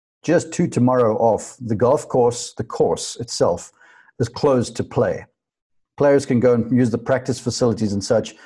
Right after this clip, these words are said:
but nobody is allowed on the golf course. So, uh, it, it probably, to your point, Greg, will be the sort of situation where he'll just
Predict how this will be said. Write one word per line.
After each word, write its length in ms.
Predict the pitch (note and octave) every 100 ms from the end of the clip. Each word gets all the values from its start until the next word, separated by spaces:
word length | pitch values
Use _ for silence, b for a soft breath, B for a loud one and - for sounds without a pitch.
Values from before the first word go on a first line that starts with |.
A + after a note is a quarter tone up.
| B B
but 140 | - F2+
nobody 340 | A2 B2+ B2
is 160 | A#2 G2
allowed 300 | G#2 G#2+ G2+
on 160 | G#2
the 80 | G2
golf 280 | F2+ G2 F#2+
course. 260 | - F2 F2+
So, 320 | - G#2 G2+
uh, 180 | G#2 G2+ B B B
it, 360 | - B2+ C3+ -
it 240 | D3+ - -
probably, 380 | C#3 C#3 A#2+
to 160 | A#2 B2
your 220 | A2+ B2
point, 320 | - B2 G#2
Greg, 240 | F#2+ A2 G2+
will 200 | G#2+ A#2
be 140 | A2
the 120 | G#2
sort 180 | G#2 A#2
of 60 | G2
situation 640 | A#2+ A#2+ G2+ G#2+ G2+ G#2
where 140 | G2
he'll 220 | F#2+ A#2 G#2+
just 280 | G2 -